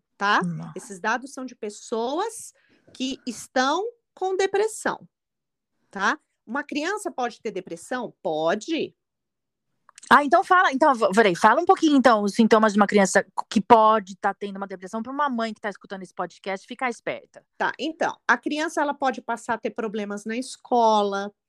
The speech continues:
Speaker 1: ela pode, de pro-, pro-, problemas na escola de estar mais isolada, ela pode ter problemas de, com notas. É, criança, como ela não consegue verbalizar, como ela não consegue,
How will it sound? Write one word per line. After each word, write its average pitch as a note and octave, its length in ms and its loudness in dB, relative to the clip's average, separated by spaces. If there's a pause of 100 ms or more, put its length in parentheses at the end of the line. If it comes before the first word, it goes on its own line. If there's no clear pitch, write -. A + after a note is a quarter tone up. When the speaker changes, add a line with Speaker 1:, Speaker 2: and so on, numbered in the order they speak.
(280)
Speaker 1:
ela A3 200 -2
pode, G3+ 600 -6 (300)
de F#3 120 -6
pro-, F#3+ 340 -4
pro-, G3+ 200 2 (100)
problemas A3 420 0
na A3+ 80 -2
escola F#3 360 -2
de F3 120 -8
estar G3+ 260 -2
mais G3 260 -4
isolada, G#3+ 760 2
ela F#3 160 -12
pode F3 320 -14
ter F#3 200 -10
problemas F3 840 -14 (340)
de, F3 580 -8
com C4+ 220 -4
notas. G3+ 1040 2 (320)
É, A3+ 320 2 (220)
criança, B3 800 -4
como B3 180 -8
ela D4 160 -6
não C4+ 120 -8
consegue A#3+ 680 -6
verbalizar, A#3+ 1120 -4
como C4 160 -8
ela E4 100 -6
não F4+ 100 -10
consegue, C4+ 640 -8